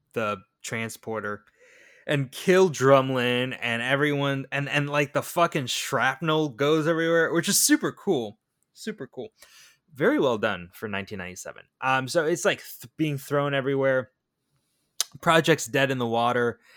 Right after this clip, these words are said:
And then she gets, like, private jetted up into the air,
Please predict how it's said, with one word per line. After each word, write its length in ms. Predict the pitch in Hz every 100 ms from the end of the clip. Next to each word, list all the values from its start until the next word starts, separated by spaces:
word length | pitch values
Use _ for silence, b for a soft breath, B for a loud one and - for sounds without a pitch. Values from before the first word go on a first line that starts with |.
| b b b -
And 120 | 160
then 100 | 175
she 260 | 156 - 214
gets, 300 | 233 220 -
like, 340 | 160 123 - _ _ _ _ _
private 640 | - 143 131 151 160 113
jetted 460 | - 139 127 135 123 -
up 400 | 123 127 _ -
into 680 | 127 127 120 143 123 123 120
the 200 | 110 117 -
air, 540 | 113 120 120 120